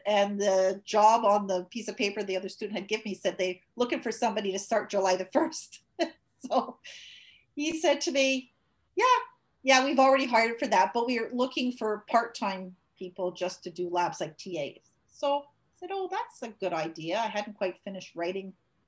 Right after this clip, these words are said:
my P H D. So I actually came to Ryerson just as a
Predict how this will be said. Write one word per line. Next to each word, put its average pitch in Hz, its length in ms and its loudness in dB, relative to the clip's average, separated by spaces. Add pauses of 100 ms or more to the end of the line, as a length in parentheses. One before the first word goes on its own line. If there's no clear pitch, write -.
(200)
my 151 140 -16
P 175 140 -4
H 165 160 -12
D. 170 120 -4
So 160 160 -6
I 185 40 2
actually 240 260 0
came 214 240 -8
to 196 140 -6
Ryerson 185 720 -4
just 180 320 -6
as 160 240 -4
a 151 260 -6